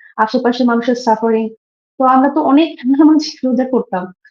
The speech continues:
তারপরেও কেন এরকম হবে? ভালো মানুষের সাথে কেন খারাপ হবে? চারপাশে আমরা সবাই তো মুসলিমই বেশি, তাই না?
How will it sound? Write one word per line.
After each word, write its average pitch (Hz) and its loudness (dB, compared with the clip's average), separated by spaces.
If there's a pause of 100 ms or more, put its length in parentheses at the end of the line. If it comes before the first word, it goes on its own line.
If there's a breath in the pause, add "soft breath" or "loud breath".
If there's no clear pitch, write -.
(180)
তারপরেও 320 0
কেন 320 2
এরকম 254 2
হবে? 214 -2
ভালো 240 2
মানুষের 320 2
সাথে 311 -4
কেন 302 -2
খারাপ 202 -2
হবে? 151 -4 (640)
চারপাশে 294 2
আমরা 277 4
সবাই 269 0
তো 277 2
মুসলিমই 262 2
বেশি, 208 0
তাই 240 -2
না? 233 0